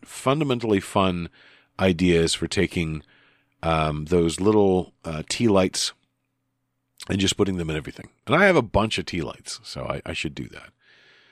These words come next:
But it's one of the hobbies that just never,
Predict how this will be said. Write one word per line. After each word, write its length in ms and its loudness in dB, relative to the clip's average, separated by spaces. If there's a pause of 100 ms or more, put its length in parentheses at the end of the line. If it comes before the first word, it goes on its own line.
(580)
But 300 2 (1700)
it's 160 -4
one 140 0
of 60 6
the 80 6
hobbies 360 2
that 140 -4
just 180 -4
never, 540 2